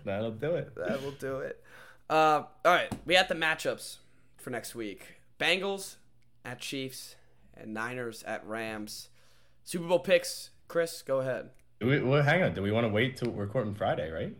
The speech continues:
Speaker 2: Oh, yeah.
Speaker 1: Do we wanna
Speaker 2: You
Speaker 1: save
Speaker 2: wanna
Speaker 1: it for
Speaker 2: s-,
Speaker 1: that?
Speaker 2: you wanna sa-, save it. Hold it over them.
Speaker 1: Sit on it?
Speaker 2: The wise su-, all right, yeah, I mean, all right, that's fair.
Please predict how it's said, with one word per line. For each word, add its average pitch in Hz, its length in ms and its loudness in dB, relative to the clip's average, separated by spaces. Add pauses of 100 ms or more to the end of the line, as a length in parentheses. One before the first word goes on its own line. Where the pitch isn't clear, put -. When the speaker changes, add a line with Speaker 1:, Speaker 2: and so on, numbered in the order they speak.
(480)
Speaker 2:
Oh, 107 200 -6
yeah. 98 240 -8
Speaker 1:
Do 92 60 -2
we 87 80 -2
wanna 95 180 0
Speaker 2:
You 95 60 -2
Speaker 1:
save 101 120 0
Speaker 2:
wanna 95 80 2
Speaker 1:
it 95 60 -4
for 104 80 -2
Speaker 2:
s-, 90 60 -4
Speaker 1:
that? 123 300 6
Speaker 2:
you 113 80 -4
wanna 117 160 -4
sa-, - 340 -4
save 123 460 0
it. 101 200 -4 (220)
Hold 175 240 8
it 170 60 8
over 175 240 10
them. 135 220 6
Speaker 1:
Sit 104 120 6
on 120 200 8
it? 165 200 6 (140)
Speaker 2:
The 160 120 6
wise 185 380 8
su-, 190 160 -2
all 165 120 8
right, 202 260 12
yeah, 202 200 8
I 185 40 4
mean, 160 200 -4
all 196 80 4
right, 175 100 4
that's 160 160 -2
fair. 120 220 -2